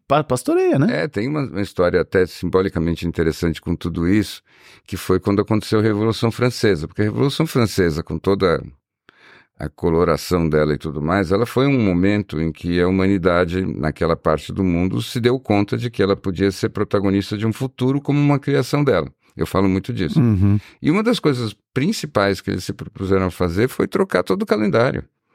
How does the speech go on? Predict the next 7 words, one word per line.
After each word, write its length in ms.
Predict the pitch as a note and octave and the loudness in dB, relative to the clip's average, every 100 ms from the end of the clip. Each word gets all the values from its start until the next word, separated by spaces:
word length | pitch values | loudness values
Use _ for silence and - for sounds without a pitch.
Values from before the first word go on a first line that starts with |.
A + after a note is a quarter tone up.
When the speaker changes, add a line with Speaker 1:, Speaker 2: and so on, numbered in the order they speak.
| _ _ _ _ _ - | _ _ _ _ _ -6
Speaker 2:
Então, 680 | F#2 - G#2+ A#2+ A2+ F#2 | -4 0 0 2 2 0
tinha 360 | E2 - G#2+ G2 | -4 -2 2 2
nomes 480 | F#2+ F#2+ G#2+ G#2+ E2+ | 4 4 2 2 0
diferentes 480 | F#2+ F#2+ F2 F#2 - | -4 -2 0 0 -4
pros 300 | - E2+ D2+ | -10 -8 -4
meses, 600 | E2 F2+ F#2+ D#2+ D#2 E2+ | 0 2 0 -2 -4 0
a, 160 | E2 | 0